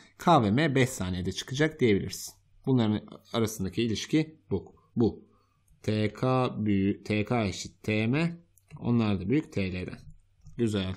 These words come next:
Şimdi silelim. Yere göre hızlarının büyüklükleri arasındaki ilişki nedir? Ha, şimdi gel akıntı hızını ucuca ekle.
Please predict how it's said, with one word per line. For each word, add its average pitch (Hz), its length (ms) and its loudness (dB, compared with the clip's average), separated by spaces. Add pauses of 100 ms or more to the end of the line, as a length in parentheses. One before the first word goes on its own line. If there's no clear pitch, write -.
Şimdi 170 280 2
silelim. 120 480 4 (500)
Yere 190 260 12
göre 190 180 12
hızlarının 175 460 6
büyüklükleri 170 440 6
arasındaki 151 400 4
ilişki 147 260 2
nedir? 101 180 2
Ha, 131 220 4
şimdi 160 220 2
gel 185 180 6
akıntı 170 360 2
hızını 135 320 4
ucuca 147 300 4
ekle. 98 440 0